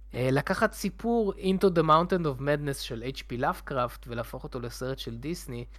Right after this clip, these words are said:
טוב, אולי זה פחות, זה סתם, אה, אה, הש-, חלום רטוב שלי. אבל, אה, אדגר אלן פו, ז'ול ורן, אה,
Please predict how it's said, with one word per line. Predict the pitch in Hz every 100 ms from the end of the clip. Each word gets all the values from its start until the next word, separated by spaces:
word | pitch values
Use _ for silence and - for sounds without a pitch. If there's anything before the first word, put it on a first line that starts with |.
| - - -
טוב, | 135 120
אולי | 135 131
זה | 120
פחות, | 113 117 110 110
זה | 127 123 123
סתם, | 117 - 117 117
אה, | 117 113 113 110 - - - - -
אה, | 113 110 110 -
הש-, | 117 - - 127 - - 143 170 - - - 202 - - -
חלום | - 147 147 147
רטוב | 131 131 143 127
שלי. | - 117 110
אבל, | - 127 143 147
אה, | 147 151 147 - - - 190
אדגר | 214 240 226
אלן | 220 196
פו, | 175 147 143 135 135
ז'ול | 139 214 214 156
ורן, | 156 143 135 131 139 - - -
אה, | -